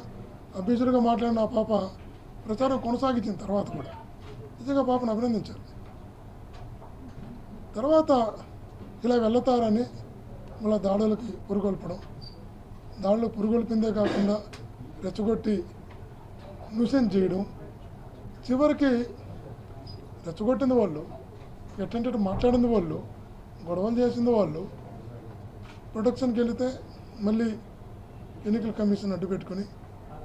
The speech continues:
ఎన్నికల కమిషన్ తప్పుడు సంకేతాలు ఇచ్చి, తప్పుడు సమాచారాలు ఇచ్చి, మొదటి నుంచి చూస్తున్నాం. పెట్టే ప్రతి ను-, ప్రతి ఇన్ఫర్మేషను తప్పుడు ఇన్ఫర్మేషన్ పెడుతున్నారు,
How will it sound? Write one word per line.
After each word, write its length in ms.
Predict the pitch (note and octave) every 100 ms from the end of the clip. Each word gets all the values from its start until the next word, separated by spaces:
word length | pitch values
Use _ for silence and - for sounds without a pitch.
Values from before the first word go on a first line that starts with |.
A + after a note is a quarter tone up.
| - -
ఎన్నికల 400 | F#3+ G#3+ A3 G#3+
కమిషన్ 360 | G#3 G#3 G#3+ F#3+ - - - - - - - G3
తప్పుడు 240 | F#3 A#3+
సంకేతాలు 540 | G3+ F3+ G3+ G3+ G3
ఇచ్చి, 240 | F#3+ - G#3 - - - - - - -
తప్పుడు 240 | E3+ A3+
సమాచారాలు 600 | G#3+ F#3 G#3 G#3+ G#3+ G#3
ఇచ్చి, 300 | G#3 - G#3 - - - - - - - - - - G3
మొదటి 340 | G3+ B3+ -
నుంచి 180 | D4+ C4
చూస్తున్నాం. 360 | - F#3+ C#3 - - - - - - - - - - - - - - A#3+
పెట్టే 220 | A#3 D#4+
ప్రతి 300 | D#4 C4 B3
ను-, 300 | F#3 G3 C4+
ప్రతి 400 | C4+ G#3+ G#3+ A#3 - - F#3+ F#3 F#3 F3
ఇన్ఫర్మేషను 800 | G#3 A3 D4 C#4+ C#4 C#4 C#4 C4+ - - - -
తప్పుడు 220 | A#3 D4+
ఇన్ఫర్మేషన్ 480 | C#4+ B3 A3 - G3
పెడుతున్నారు, 400 | D3+ - C3+